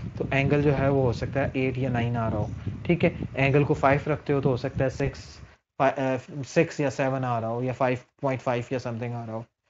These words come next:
ठीक है। टी टू को टेन पे रखते हो तो ये एंगल सेटिस्फाई हो जाएगा, ठीक है। तो इस तरह से आपके पास जो है वो टी वन और टी टू दोनों की वैल्यूज आ जाएंगी और आपका जो है वो रिजल्ट, अ, मतलब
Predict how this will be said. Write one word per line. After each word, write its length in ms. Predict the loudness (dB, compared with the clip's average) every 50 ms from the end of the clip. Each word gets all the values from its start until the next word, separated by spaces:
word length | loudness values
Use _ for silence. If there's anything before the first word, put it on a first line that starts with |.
| _ -20 _ _ _ 0
ठीक 120 | 2 2
है। 60 | 2 2
टी 180 | 4 4 4 4
टू 160 | 6 6 6
को 200 | 6 6 4 2
टेन 280 | 0 0 0 0 2
पे 80 | 2 4
रखते 300 | 4 4 2 2 2 2
हो 140 | 2 2 0 -4 -12 -20 -20 0 4
तो 60 | 6
ये 280 | 6 8 8 6 4 2 0
एंगल 360 | 0 2 4 4 4 2 2 0 -6 -16 -20 _ _ 2
सेटिस्फाई 540 | 2 4 4 2 0 -2 -2 -2 -2 0 0
हो 120 | -2 -4
जाएगा, 300 | -4 -6 -6 -6 -8 -10 -14 _ _ _ _ _ _ _ _ _ _ _ _ _ _ _ _ -4 0
ठीक 180 | 2 2 4 4
है। 60 | 6
तो 80 | 6 6
इस 100 | 6 6
तरह 180 | 6 6 6
से 80 | 6 6
आपके 240 | 4 4 2 0 0
पास 240 | 0 0 0 0
जो 80 | 0 0
है 60 | 2
वो 140 | 2 4 2
टी 180 | 4 4 2 4
वन 200 | 4 4 4 4
और 100 | 2 2
टी 160 | 2 0 0
टू 240 | 2 4 4 4 2 0 -8 -20 -20 _ _ 8
दोनों 280 | 10 12 12 12 10
की 140 | 8 6 4
वैल्यूज 400 | 4 4 4 4 4 2 2 2
आ 120 | 2 0 0
जाएंगी 340 | -2 -2 -4 -2 0 0
और 120 | 0 2 2
आपका 260 | 0 0 0 -2 -2
जो 120 | -2 -2 -2
है 120 | -2 -2
वो 140 | -2 -2 -2
रिजल्ट, 400 | -4 -4 -4 -2 0 0 0 0 -4 -10 _ _ _ _ _ _ _ _ _ _
अ, 60 | -6 -2
मतलब 220 | 0 0 0 2